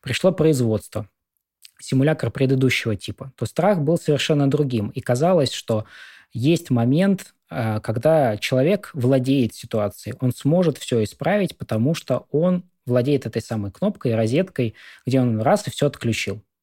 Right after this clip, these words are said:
Вот она, его позиция, то есть он является владельцем этого мира. А Б Д Р показывает, в симулякрах нового типа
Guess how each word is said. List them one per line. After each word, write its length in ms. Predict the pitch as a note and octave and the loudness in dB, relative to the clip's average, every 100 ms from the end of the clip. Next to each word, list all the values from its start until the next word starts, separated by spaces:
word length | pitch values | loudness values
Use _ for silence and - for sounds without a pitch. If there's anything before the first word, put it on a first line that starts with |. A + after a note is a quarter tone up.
| _ | _
Вот 360 | A#2+ D#3+ - - | 2 2 2 -4
она, 500 | A2 A2 A#2+ A2 G2+ | -2 0 0 0 -4
его 180 | G#2 | -6
позиция, 520 | G#2+ A2+ E3 B3+ - A2 | -2 0 0 0 -2 -2
то 120 | A2 | -4
есть 160 | G2 - - | -6 -6 0
он 280 | E3 G3 E3+ | 2 2 0
является 480 | A#2+ A#2 C3+ B2+ A2+ | 0 2 2 0 -2
владельцем 540 | A#2+ A#2+ A2 - G#2+ | 0 0 -4 -4 -6
этого 220 | G#2 A2+ | -6 -4
мира. 340 | A2 G#2+ G#2+ - _ _ - - - - | -2 -2 -4 -8 _ _ -20 -20 -20 -14
А 320 | - G#2+ G#2 G2 | -4 -2 -2 -2
Б 140 | A2 | -2
Д 80 | B2+ | 0
Р 240 | D#3 G#3+ | 0 0
показывает, 580 | - E3+ E3 A#2+ G2 F#2+ | -2 0 0 0 -2 -6
в 100 | - | -10
симулякрах 760 | - B2 B2+ D#3 D#3 C3 - | -4 0 2 0 -2 -8 -6
нового 440 | B2 C#3 C#3 A2 G#2+ | 0 2 2 0 -4
типа 480 | - A3 G#3+ G#2 | -2 -2 -2 -6